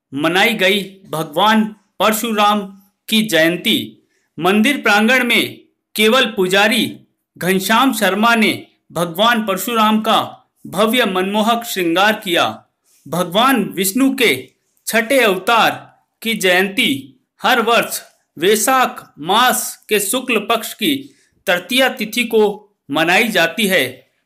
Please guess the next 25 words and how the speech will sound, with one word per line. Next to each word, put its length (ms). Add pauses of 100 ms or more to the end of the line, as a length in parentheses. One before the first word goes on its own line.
(140)
पौराणिक 480
मान्यताओं 600
के 100
अनुसार 560 (540)
परशुराम 640
जी 180 (400)
का 120
जन्म 360 (200)
प्रदोष 400
काल 320
में 400 (140)
तृतीया 360
तिथि 300
को 160
हुआ 260
था। 200 (640)
परशुराम 520
जन्मोत्सव 600
का 120
महत्व, 480 (600)
परशुराम 580
जी 440
भगवान 480
विष्णु 380
के 200